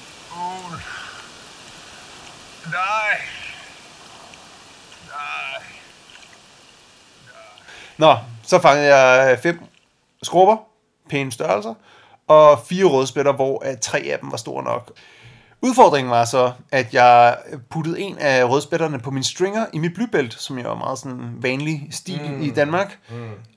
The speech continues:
Speaker 1: Og det er så ulovligt i Semas konkurrencer.
Speaker 2: Mm.
Speaker 1: Så da jeg tjekkede ind hos dommeren og sagde, "Hej, jeg hedder Morten, jeg er nummer tre på dansk landshold, nu vil jeg gerne tjekke ind," så sagde han, "Øh, du må ikke have din fisk hængende der."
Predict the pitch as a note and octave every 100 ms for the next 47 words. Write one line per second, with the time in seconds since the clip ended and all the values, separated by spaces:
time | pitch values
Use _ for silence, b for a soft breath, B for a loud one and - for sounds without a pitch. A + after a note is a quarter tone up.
0 | - - G#3 G3 F3 E3+ D#3 D3 E3 F#3
1 | F3 D#3 D3+ D3+ D#3 D3+ - C3 A#2 A#2
2 | A#2 B2+ A#2+ A#2+ A2+ G#2+ C#3 C3+ B2+ C#3
3 | D#3 E3 G#3 D#3 D#3+ E3+ E3+ F3 G3+ G3
4 | E3+ D#3 A#3+ D4+ C#4 A3 E3 E3 G3+ A#3
5 | B3 A3 G#3 E3+ C3+ B2+ F#3 E3 E3 C#3+
6 | C3+ C3 B2 - D3+ - E3 F#3 G#3+ G3
7 | F3 G3 G3 E3 C#3+ D3 D3 E3+ F3+ E3+
8 | E3+ D#3+ B B B B B E3 D#3+ D#3+
9 | D#3+ F#3 F#3 A3+ A#3 A3 A3 - G#3 G#3
10 | - E3 F#3+ D#3+ D#3+